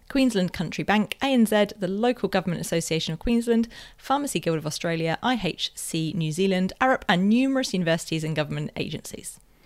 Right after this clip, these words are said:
Mel is the host of the podcast This Connected Life and the author of two books, The Social Association from twenty eighteen and Fully Connected,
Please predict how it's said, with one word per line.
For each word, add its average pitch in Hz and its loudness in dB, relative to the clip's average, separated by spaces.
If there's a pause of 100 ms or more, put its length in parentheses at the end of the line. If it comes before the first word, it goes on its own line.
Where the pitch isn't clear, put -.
(260)
Mel 214 4
is 196 2
the 196 -2
host 262 0
of 240 -4
the - -4
podcast 240 0
This 240 -2
Connected - -4
Life 247 4
and 185 0
the - -4
author 196 0
of 165 -6
two - -4
books, - 2
The 180 -4
Social 220 0
Association 190 0 (320)
from 165 -8
twenty 160 -4
eighteen 285 -4
and 185 -2
Fully 208 0
Connected, - -4